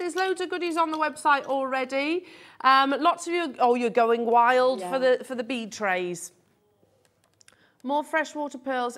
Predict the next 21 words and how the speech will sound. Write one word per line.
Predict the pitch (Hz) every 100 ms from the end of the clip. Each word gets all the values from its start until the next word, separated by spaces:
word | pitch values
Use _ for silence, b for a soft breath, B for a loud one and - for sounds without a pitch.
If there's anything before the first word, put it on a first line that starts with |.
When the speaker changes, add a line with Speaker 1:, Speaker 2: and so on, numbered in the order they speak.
| -
Speaker 1:
in | 277
a | 269
strand, | - 233 208 220
ten | 226 269 277
to | 285
eleven | 277 262 254 240
millimeters, | 240 226 220 220 220 226 -
faceted | - 269 269 247 214 190
pearls. | 202 165 151 -
Okay. | 202 202 185 160 B B B B -
Um, | 247 240 240 240 233 - -
now, | 240 202 185 180
hang | - 226 208
on | 196
a |
minute. | 185 175 170 208
There | 226
is | 240 220
only | 240 226
one | 214 202
available. | 190 170 160 156 160 160